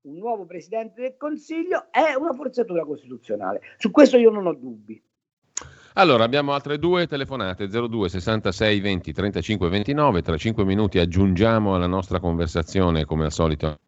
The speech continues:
Speaker 2: anche Daniele Capezzone per l'ultima parte della trasmissione. Intanto sentiamo chi è in linea. Pronto?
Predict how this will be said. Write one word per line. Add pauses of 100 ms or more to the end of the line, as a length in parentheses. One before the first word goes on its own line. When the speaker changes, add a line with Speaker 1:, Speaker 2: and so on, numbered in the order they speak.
Speaker 2:
anche
Daniele
Capezzone
per
l'ultima
parte
della
trasmissione.
Intanto
sentiamo
chi
è
in
linea.
Pronto?